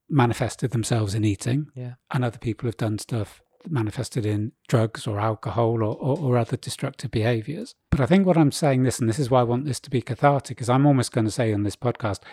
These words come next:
Speaker 1: I need a bit of accountability. So <laughs> it was interesting when I was l-, listening to Shag Married, uh, uh,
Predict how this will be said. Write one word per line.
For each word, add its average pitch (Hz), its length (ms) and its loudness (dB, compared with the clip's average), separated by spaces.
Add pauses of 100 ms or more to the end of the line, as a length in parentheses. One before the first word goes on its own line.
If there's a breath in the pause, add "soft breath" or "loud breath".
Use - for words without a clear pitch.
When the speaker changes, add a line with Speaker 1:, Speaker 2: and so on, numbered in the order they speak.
(380 loud breath)
Speaker 1:
I 139 160 8
need 156 180 6
a 123 40 -2
bit 123 120 -2
of 120 80 -6
accountability. 120 1000 -6
So 127 360 -6 (120)
<laughs> - 140 -20
it 160 380 -4
was 117 100 0
interesting 139 380 2
when 117 100 2
I 120 40 2
was 117 120 -2
l-, 156 140 -6
listening 139 300 -2
to 117 80 -8
Shag 113 260 -4
Married, 110 300 -2
uh, 120 80 -4 (260)
uh, 139 120 -2